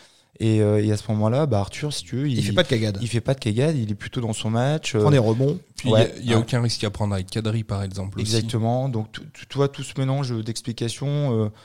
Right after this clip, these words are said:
Speaker 1: euh, bah, fait que Arthur, il est sur le terrain, il fait des choses plutôt pas mal,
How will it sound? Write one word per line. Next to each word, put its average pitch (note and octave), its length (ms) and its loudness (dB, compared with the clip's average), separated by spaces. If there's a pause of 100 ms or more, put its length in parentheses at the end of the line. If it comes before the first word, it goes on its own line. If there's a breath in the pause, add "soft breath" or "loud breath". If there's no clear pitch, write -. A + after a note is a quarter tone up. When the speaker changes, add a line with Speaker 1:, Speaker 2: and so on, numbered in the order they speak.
(320 soft breath)
Speaker 1:
euh, G#2+ 80 0
bah, G#2 160 2
fait A2 180 -4
que - 140 -4
Arthur, A#2+ 420 -2
il G#2 80 -2
est G2 40 -2
sur A2 180 -4
le G#2 40 -6
terrain, A#2+ 480 -2
il G#2+ 120 -2
fait - 160 -6
des G2+ 80 -4
choses - 180 -8
plutôt - 240 -8
pas G#2+ 140 -4
mal, C3 220 -2